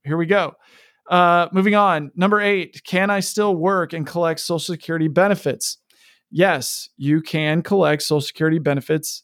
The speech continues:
as early as age sixty-two, even if you decide to keep working. Just be aware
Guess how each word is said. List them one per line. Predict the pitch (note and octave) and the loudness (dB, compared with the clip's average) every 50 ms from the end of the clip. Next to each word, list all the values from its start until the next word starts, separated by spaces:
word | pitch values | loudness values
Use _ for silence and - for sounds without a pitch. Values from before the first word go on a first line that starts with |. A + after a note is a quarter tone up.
| _ _ _ | _ _ _
as | D3 D3 D3+ D3+ D#3+ E3 D3+ - - - _ | 2 2 4 4 2 0 -2 -4 -10 -10 _
early | - F3 E3+ E3 D#3 D#3 D3+ D3+ | 0 2 2 4 2 2 0 0
as | D3 C#3+ C#3+ C3 | 0 0 0 -2
age | C#3+ C#3+ C#3 - | -4 -4 -4 -6
sixty-two, | - D#3 C#3 - - C#3+ C3+ - G#3 G3+ E3 C#3 B2 - | -6 -6 -8 -6 -10 -10 -4 2 2 2 2 2 0 2
even | E3+ F3+ F#3+ F#3 | 2 2 4 2
if | F#3 D#3+ - | 0 -2 0
you | E3+ D#3 | -4 -4
decide | C#3+ C#3+ - - D#3 D3+ C#3+ | -2 -2 0 2 2 2 0
to | C#3+ | -2
keep | - - C#3 - - | -6 -8 -8 -2 0
working. | E3+ E3+ D#3 - - - - _ _ _ _ _ _ _ _ | 0 0 0 -4 -10 -10 -10 _ _ _ _ _ _ _ _
Just | - F3+ E3+ - | 0 0 2 4
be | G#3+ G#3+ | 4 4
aware | G3 F3+ F#3 F#3+ G3 F#3+ F3 C#3 - | 4 4 4 4 4 4 4 2 0